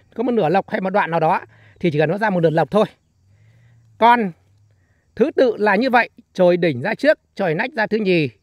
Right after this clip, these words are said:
chồi, ờ, ngủ ra thứ ba và của chồi bất định ra thứ tư. Nhưng ở ngoài đỉnh ngọn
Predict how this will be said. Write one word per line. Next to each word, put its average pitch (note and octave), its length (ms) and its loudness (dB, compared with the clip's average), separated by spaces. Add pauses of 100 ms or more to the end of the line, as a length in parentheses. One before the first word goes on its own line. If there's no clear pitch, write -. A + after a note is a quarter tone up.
(120)
chồi, D#3 260 0
ờ, D3+ 200 -2
ngủ C#3 360 0
ra F#3+ 120 -4
thứ G#3+ 100 -4
ba G3 340 0
và D3 180 -2
của D#3 220 -4
chồi C#3+ 160 -6
bất G#3+ 120 -4
định G3+ 160 -4
ra F3 140 -4
thứ F3 160 -8
tư. A#3 220 6 (640)
Nhưng C#4+ 240 2 (420)
ở D#3+ 140 -4
ngoài G3 200 0
đỉnh D#3+ 200 -4
ngọn G3+ 200 -4